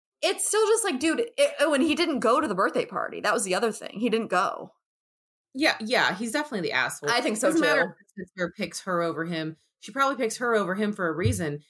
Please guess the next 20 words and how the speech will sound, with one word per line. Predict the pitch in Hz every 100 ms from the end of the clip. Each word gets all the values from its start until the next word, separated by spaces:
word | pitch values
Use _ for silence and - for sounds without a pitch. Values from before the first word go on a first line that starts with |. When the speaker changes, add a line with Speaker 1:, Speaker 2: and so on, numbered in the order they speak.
| _
Speaker 2:
And | 214
she | - 285
was | 277 226
your | 220
family | 196 208 214 269 156
at | 127
one | 123 147
time, | 151 165 143
dude. | 135 127 147
Just | 175
because | 214 208 220 180
you | 202
d-, | - 180
got | 190 185
divorced | 165 170 190 -
doesn't | 160 165
cease | - 196 180
to | -
mean | 170 160
she's | 160 180 160 151 -